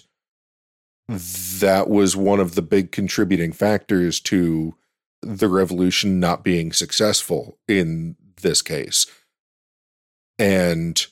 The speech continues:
I think if you are in favor of Che succeeding in that revolution and living at the end, then you view that as a bad thing.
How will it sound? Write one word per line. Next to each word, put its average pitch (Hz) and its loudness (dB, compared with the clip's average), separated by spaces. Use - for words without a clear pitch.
I 95 2
think 98 0
if - -2
you 95 4
are 95 4
in 95 0
favor 98 2
of 82 2
Che 90 2
succeeding 135 2
in 104 2
that 95 2
revolution 92 2
and 95 0
living 92 0
at 110 2
the 113 2
end, 85 0
then 87 0
you 85 -2
view 92 2
that 95 2
as 110 4
a 123 2
bad 139 2
thing. - -4